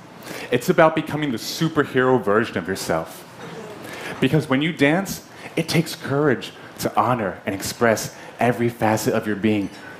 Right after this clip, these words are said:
for everyone to see. You become pure joy. You become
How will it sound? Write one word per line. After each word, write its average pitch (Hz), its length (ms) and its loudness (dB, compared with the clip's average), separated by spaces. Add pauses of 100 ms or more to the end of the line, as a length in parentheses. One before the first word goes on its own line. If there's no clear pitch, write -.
for - 260 -2
everyone 113 420 4
to 107 60 2
see. 98 440 0 (840)
You 143 140 0
become 147 720 2 (240)
pure 123 460 2
joy. 110 500 2 (4000)
You 175 100 2
become 165 680 6